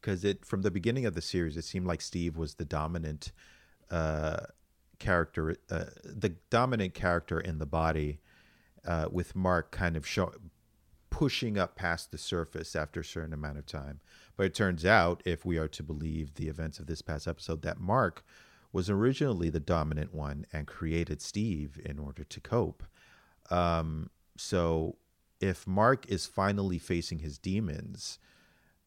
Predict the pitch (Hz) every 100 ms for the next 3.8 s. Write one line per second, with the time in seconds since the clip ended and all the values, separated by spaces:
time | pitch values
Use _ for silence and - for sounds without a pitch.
0 | _ _ - 90 85 98 92 92 92 -
1 | - _ _ _ _ _ _ _ 90 107
2 | 90 104 82 85 87 101 101 - 95 95
3 | 92 90 - 85 - 85 82